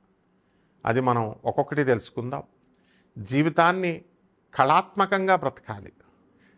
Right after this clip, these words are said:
ఆ కళాత్మకంగా బ్రతికేటటువంటి ఆ జీవితాన్ని, ఆ, ఆ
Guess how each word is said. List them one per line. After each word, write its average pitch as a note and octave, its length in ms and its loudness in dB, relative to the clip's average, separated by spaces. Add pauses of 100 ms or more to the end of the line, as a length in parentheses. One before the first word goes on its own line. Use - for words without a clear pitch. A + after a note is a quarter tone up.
ఆ C3 120 6
కళాత్మకంగా G3 1040 2
బ్రతికేటటువంటి C3+ 1200 -6 (840)
ఆ A2 220 2
జీవితాన్ని, A#2+ 840 -6 (180)
ఆ, A2 240 0 (160)
ఆ G#2+ 120 0